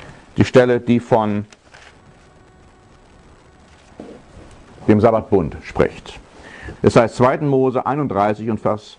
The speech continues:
dreizehn. "Sage den Israeliten, haltet meinen Sabbat, denn er ist ein Zeichen zwischen mir und euch von Geschlecht zu Geschlecht,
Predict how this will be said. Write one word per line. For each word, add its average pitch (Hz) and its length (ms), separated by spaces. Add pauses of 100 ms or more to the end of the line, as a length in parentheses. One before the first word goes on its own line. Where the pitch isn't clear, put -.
(120)
dreizehn. 98 640 (840)
"Sage 131 340
den 143 80
Israeliten, 135 840 (260)
haltet 151 460
meinen 127 340
Sabbat, 117 560
denn 110 160
er 127 100
ist - 220
ein 120 220 (100)
Zeichen 143 600 (400)
zwischen 110 440
mir 113 220
und - 140
euch 101 340
von 107 160
Geschlecht 107 440
zu 110 120
Geschlecht, - 680